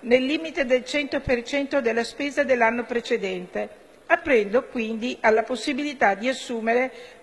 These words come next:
più persone di quelle uscite, purché nel limite della spesa dell'anno precedente. Si ricorrerà ai concorsi, ma anche, per velocizzare i tempi, allo scorrimento delle graduatorie. Si guarderà soprattutto alle competenze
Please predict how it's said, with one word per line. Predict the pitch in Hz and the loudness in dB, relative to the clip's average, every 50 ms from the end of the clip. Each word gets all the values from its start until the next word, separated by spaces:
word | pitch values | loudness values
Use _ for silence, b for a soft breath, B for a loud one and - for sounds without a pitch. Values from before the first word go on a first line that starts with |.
| - | -4
più | - 302 320 330 | 0 0 0 2
persone | 330 370 302 277 - - - 277 285 294 302 302 | 2 2 0 0 0 0 2 2 4 4 2 -2
di | 254 277 254 | -4 -6 -6
quelle | - 302 302 294 311 | -4 -2 -2 -2 -2
uscite, | 294 - - - - 208 190 175 - 190 180 - | -4 -4 -6 -6 -8 -8 -8 -6 -4 -6 -6 -4
purché | - 349 359 359 - 247 214 202 | -4 -6 -6 -2 0 0 0 2
nel | 220 262 269 | 2 0 0
limite | 240 220 226 226 233 247 240 - 285 | -2 -4 -2 -2 -2 -2 0 0 0
della | 269 302 311 320 339 | 2 2 0 0 0
spesa | 330 - - 214 220 196 233 214 | -2 -2 -4 -2 0 0 0 0
dell'anno | 220 208 202 196 196 202 202 196 | 0 2 2 2 2 2 -2 -4
precedente. | - 196 208 202 - 220 208 202 214 214 208 208 - - 214 208 - - - B B B B B B B B _ - | -2 -4 -4 -2 -2 -2 0 0 0 -2 -2 -4 -4 -4 -2 -2 -4 -6 -14 B B B B B B B B _ -18
Si | - - - 392 415 | -8 -2 2 2 4
ricorrerà | 392 370 - - 330 311 311 302 294 262 233 220 | 4 2 4 4 6 6 8 8 8 8 8 8
ai | 214 214 226 220 | 8 6 4 2
concorsi, | - 294 302 285 - 247 214 196 196 196 185 - - 220 196 208 | 2 0 0 0 2 2 2 2 0 -2 -6 -6 -6 -6 -4 -2
ma | 226 254 269 247 | 0 0 2 2
anche, | 214 202 208 208 - - 254 247 | 0 0 -2 -4 0 0 0 0
per | - - 262 277 262 | 2 2 0 2 2
velocizzare | 240 233 220 208 214 - - 220 175 180 196 180 175 175 180 190 208 233 233 B B B B B B - | 2 2 2 2 0 -4 -6 -8 -2 0 0 2 2 0 0 0 -2 -2 -4 B B B B B B -10
i | - 240 214 - | -8 -8 -4 -2
tempi, | - 208 185 185 185 185 - - 254 262 - - | -2 -2 -2 -2 -4 -6 -6 -4 -4 -4 -2 0
allo | - 277 277 302 | 2 2 2 0
scorrimento | 294 - - 339 330 330 330 302 262 262 269 254 - 294 | -2 -2 -2 -2 -2 0 2 2 2 2 2 2 2 4
delle | 247 247 247 247 | 4 6 6 6
graduatorie. | 240 233 233 226 208 226 226 - - 190 185 180 180 185 190 185 185 180 - - B B B B B B B - | 4 4 2 2 0 -2 -4 -2 0 2 2 2 0 -2 -4 -6 -6 -8 -14 -20 B B B B B B B -16
Si | - - - 330 | -8 -4 -2 0
guarderà | 285 349 320 320 320 311 294 285 269 | 2 2 2 4 4 6 6 6 4
soprattutto | 254 - 302 277 - 285 277 285 - 311 302 339 | 4 2 -2 2 2 2 2 2 -2 -4 -2 -2
alle | 311 285 294 - | -2 -2 -2 -2
competenze | - 302 285 285 294 285 277 - 269 269 262 262 254 262 - 269 269 262 | 0 0 0 2 0 0 2 2 2 2 2 0 -4 -2 -2 -2 -2 -2